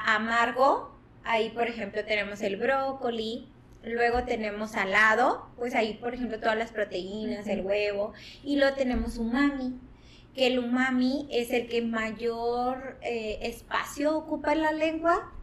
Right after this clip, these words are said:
Speaker 1: por eso es un sabor como entre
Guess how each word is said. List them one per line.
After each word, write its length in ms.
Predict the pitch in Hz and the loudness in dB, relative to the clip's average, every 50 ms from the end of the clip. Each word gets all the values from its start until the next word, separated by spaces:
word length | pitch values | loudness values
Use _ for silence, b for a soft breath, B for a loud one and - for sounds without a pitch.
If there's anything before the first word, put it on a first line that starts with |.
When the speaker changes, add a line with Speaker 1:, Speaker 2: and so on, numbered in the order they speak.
| - - - - - - - - - - - - - - - - - | -16 -18 -20 -20 -20 -20 -20 -20 -20 -20 -20 -20 -20 -20 -20 -8 -2
Speaker 1:
por 160 | 269 262 240 | 0 0 0
eso 180 | 240 254 254 285 | 0 0 0 -2
es 160 | 285 285 294 | -2 0 0
un 260 | 294 285 285 294 285 | 2 4 4 4 4
sabor 720 | 285 - - 262 262 240 214 226 226 233 247 294 381 415 B B B B B B B B B - | 4 4 4 4 4 2 0 0 0 2 2 2 2 0 B B B B B B B B B -2
como 320 | - 277 277 254 247 247 | 2 4 4 4 4 2
entre 540 | 240 233 226 233 233 220 220 202 196 196 - | 2 0 -2 0 0 0 2 0 -2 -4 -10